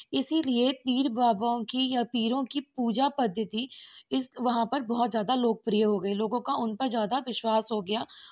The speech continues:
और आज भी, अ, उनके टाइम में, अ, आज भी क्या है, वहाँ पर बंगाल में सबसे ज़्यादा मज़ारें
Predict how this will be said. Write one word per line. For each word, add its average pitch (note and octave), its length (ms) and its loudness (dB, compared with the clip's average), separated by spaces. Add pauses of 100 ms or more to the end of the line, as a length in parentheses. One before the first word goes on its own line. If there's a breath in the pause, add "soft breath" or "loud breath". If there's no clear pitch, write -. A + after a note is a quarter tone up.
(200 loud breath)
और C#4+ 300 4 (320)
आज B3+ 340 4
भी, C#4+ 220 4
अ, A3 440 4
उनके B3 320 -2
टाइम A#3 320 0
में, B3 180 -4 (380 loud breath)
अ, B3 60 2
आज A#3 440 4
भी C#4 180 0
क्या C#4+ 160 -2
है, B3+ 100 2
वहाँ B3 220 0
पर B3+ 140 -2
बंगाल A#3 460 4
में A#3 240 0
सबसे C4+ 280 -6
ज़्यादा A3+ 280 2
मज़ारें A3 560 0